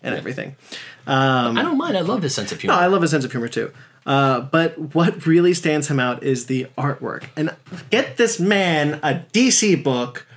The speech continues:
Speaker 1: for the love of God. 'Cause he, he has been putting out fan fiction of Harley and Joker, kinda like Harley's definitive origin story. It's, it's fan fiction. He just did it to Doodle,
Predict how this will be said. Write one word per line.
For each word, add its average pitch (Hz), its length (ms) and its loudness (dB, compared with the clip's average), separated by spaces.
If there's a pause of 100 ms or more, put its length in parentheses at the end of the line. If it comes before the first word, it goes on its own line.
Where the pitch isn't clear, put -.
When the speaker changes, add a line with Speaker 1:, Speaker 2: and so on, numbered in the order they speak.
(120)
Speaker 1:
for 151 160 2
the 131 140 2
love 233 320 4
of 202 60 2
God. 110 600 0 (380)
'Cause 160 280 2 (200)
he, 190 1080 -2
he 240 280 2
has 208 200 2
been 170 180 2
putting 196 300 2
out 151 260 0
fan 170 220 0
fiction 160 400 -2
of 123 360 -2
Harley 180 440 0
and 139 120 0
Joker, 196 560 0 (300)
kinda 180 240 2
like 175 160 2
Harley's 170 400 2
definitive 196 540 -2
origin 175 240 0
story. 147 260 0
It's, 151 160 -2
it's 240 220 0
fan 320 240 0
fiction. 143 300 -2 (140)
He 392 120 2
just 381 160 2
did 294 160 2
it 247 100 0
to 247 100 2
Doodle, 190 460 2